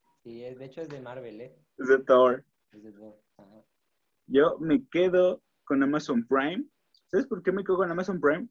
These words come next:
Speaker 2: Lo que m-, tiene muchas películas que no encuentras fácilmente. Tiene muchas películas que son consideradas de culto, que está cool que estén en una plataforma. O sea, hay varias películas de Quentin Tarantino, de Alfred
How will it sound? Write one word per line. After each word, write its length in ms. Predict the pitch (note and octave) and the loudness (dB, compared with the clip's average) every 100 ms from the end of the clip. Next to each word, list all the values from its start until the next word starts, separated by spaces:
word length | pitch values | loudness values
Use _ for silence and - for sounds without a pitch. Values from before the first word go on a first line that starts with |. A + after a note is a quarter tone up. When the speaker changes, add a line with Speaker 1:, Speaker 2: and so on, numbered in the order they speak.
| - | -6
Speaker 2:
Lo 160 | A#2+ | -6
que 80 | B2+ | -2
m-, 140 | B2 A#2+ _ _ | -2 -4 _ _
tiene 220 | - F#3+ A3 | -4 2 2
muchas 280 | A3+ A#3 | 2 -2
películas 640 | - F3+ F3+ G3+ A3 - _ _ _ _ | -4 -6 -4 -4 -4 -6 _ _ _ _
que 120 | D3+ D3 | 0 0
no 220 | E3+ G3 | 2 0
encuentras 800 | A3+ G3+ G3+ G3+ F#3 F3+ F#3 - | 0 2 0 2 2 2 0 -4
fácilmente. 680 | F3 F3+ F3+ E3 F#3+ G3+ | -4 -4 -6 -2 -2 0
Tiene 200 | D3 E3 | -2 -2
muchas 260 | F3+ F3 F#3+ | -4 -2 -4
películas 460 | - D3+ E3+ E3+ - | -4 -6 -4 -6 -2
que 100 | C#3 | -2
son 160 | D3+ | -2
consideradas 400 | D#3 D#3+ D3 D3+ | -2 2 4 4
de 180 | D3 A#2+ | 2 0
culto, 560 | D#3 D#3+ - G3 A3+ - _ _ _ _ _ | 0 -2 -2 -6 -6 -12 _ _ _ _ _
que 80 | - | -14
está 220 | - F#3+ | -4 -4
cool 460 | - - A3 D#4 - | -4 -4 0 0 0
que 100 | F#3+ | -4
estén 220 | F#3 F#3+ | -2 -2
en 80 | F#3 | 0
una 180 | F3+ F3+ | 0 0
plataforma. 760 | C#3+ A#2 G#2+ - F3 F#3+ C3+ G#2+ | 0 0 -4 0 0 0 -2 -4
O 40 | |
sea, 200 | - A2 - _ _ _ _ _ - | -6 -6 -8 _ _ _ _ _ 0
hay 100 | D3+ | 4
varias 180 | F3 F3+ | 2 0
películas 320 | E3 E3 D3+ | -8 -4 -4
de 80 | - | 0
Quentin 300 | C#3+ C#3+ C3+ | 2 2 2
Tarantino, 920 | A2+ G#2+ A#2 D#3+ D#3 D#3 C#3+ C#3 C3+ - A2+ - _ _ - | 0 0 -4 -6 -6 -4 -2 -2 -4 -2 -2 -4 _ _ -4
de 140 | A#2+ | -2
Alfred 280 | C3 B2+ | 0 0